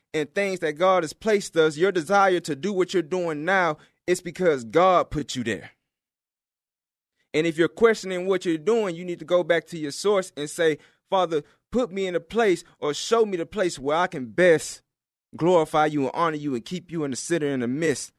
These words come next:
of what we're going, uh, of, of, of what's in my life and what I have in my field." Because in your field, that's where he's giving you dominion. According to the Bible.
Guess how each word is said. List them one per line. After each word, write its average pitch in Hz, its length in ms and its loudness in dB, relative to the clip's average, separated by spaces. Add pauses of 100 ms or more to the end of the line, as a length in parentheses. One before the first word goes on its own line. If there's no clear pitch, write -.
(240)
of 123 140 -8
what 147 140 -2
we're 139 100 -4
going, 143 340 -4
uh, 120 280 2
of, 139 260 -2
of, 127 240 0 (120)
of 131 240 0
what's 143 280 0
in 147 100 -2
my 135 160 0
life 143 340 0
and 120 140 -6
what 131 140 2
I 123 80 2
have 139 400 -2
in 127 80 -6
my 127 160 -4
field." 147 480 0 (160)
Because 147 400 0
in 165 160 -2
your 160 160 0
field, 190 400 0
that's 175 200 2
where 160 160 0
he's 160 200 -6
giving 151 260 -2
you 156 120 -10
dominion. 139 640 -2 (1400)
According 127 380 -2
to 127 80 -6
the 110 60 -4
Bible. 101 360 -6